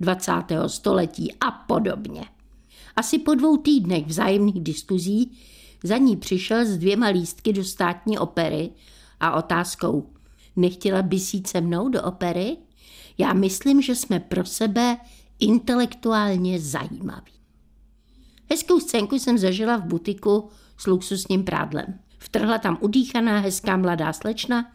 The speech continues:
a energicky požadovala nějakou hodně průsvitnou, hodně krajkovou a hodně sexy noční košilku. Prodavačka ji bohužel zklamala a odkázala ji na příští den,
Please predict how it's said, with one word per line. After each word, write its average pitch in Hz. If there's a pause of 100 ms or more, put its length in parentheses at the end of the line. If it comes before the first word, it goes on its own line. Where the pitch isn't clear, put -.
a 196
energicky 240
požadovala 196 (160)
nějakou 226
hodně 220
průsvitnou, 185 (340)
hodně 220
krajkovou 185 (340)
a 214
hodně 202
sexy -
noční 220
košilku. - (640)
Prodavačka 214
ji 214
bohužel 175
zklamala 233 (220)
a -
odkázala 202
ji 190
na 180
příští 185
den, 160